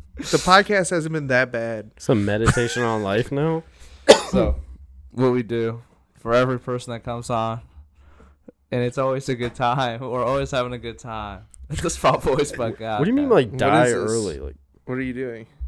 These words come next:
Speaker 3: So we
Speaker 2: Oh,
Speaker 3: could
Speaker 2: yeah.
Speaker 3: give this to you as a gift.
Speaker 1: What is it?
Speaker 3: It's a bandana. It's a smiley face.
Speaker 1: Dude, hell yeah,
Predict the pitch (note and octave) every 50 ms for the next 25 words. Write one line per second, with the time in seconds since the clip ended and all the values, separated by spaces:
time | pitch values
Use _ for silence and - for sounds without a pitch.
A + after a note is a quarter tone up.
0 | - - - - - - - - _ _ - - - G#2+ G#2+ G#2+ A#2 A2+ G2 F2+
1 | E2+ G#2+ A2 A2+ A2 F#2+ E2+ E2+ - - - _ _ _ _ A#2 A#2+ A#2 A2 A2
2 | - - A2 A2 G#2+ G#2 G2+ G2 G2+ F2+ - A#2+ B2 A2+ - - _ - _ _
3 | B2+ B2 B2 D3+ G3 F#3 C3 G#2+ D2 C2 _ _ _ _ _ - _ - - G#2
4 | - - _ _ _ - A#2 A2+ A2+ G#2+ G#2 A2 A2+ A#2+ A2+ F#2 E2+ A#2 - _
5 | - - - - - _ _ _ _ _ _ - - _ - - - A2+ G#2+ A2
6 | A#2 A2+ G#2 - G#2+ F#2+ E2+ F#2+ - - - _ _ - - - - - - -
7 | - - - B2+ G#2 - B2+ B2+ B2